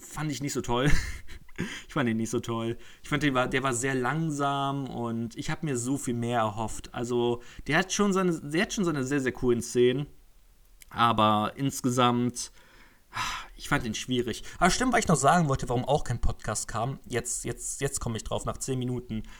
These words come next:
Ähm, ihr müsst wissen, ich wohne im Dachgeschoss und ihr könnt euch vorstellen, es ist sehr heiß im Sommer. Und, ähm,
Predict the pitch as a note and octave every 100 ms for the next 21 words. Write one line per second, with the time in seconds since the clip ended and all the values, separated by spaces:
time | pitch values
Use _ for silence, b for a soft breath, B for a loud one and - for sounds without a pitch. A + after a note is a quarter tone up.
0 | B B - B2 B2 A#2+ C#3 C#3 C#3+ C#3
1 | - B2 A#2 - A#2+ B2 D#3 C#3+ A#2+ B2
2 | - - A2+ - A2+ B2 - - b b
3 | b - C3 A#2+ A#2 A2+ A2 B2 C3+ B2
4 | - - B2+ C3+ - - A#2 A#2+ B2 B2+
5 | A#2+ A#2 A#2+ A#2+ C3 A#2 G#2+ A#2 A2+ G#2+
6 | - - A#2 A2 G#2+ G#2+ G#2 F#2+ - -
7 | - _ _ - - - - B2+ A2+ A2
8 | A2 G#2+ A2+ G#2+ G#2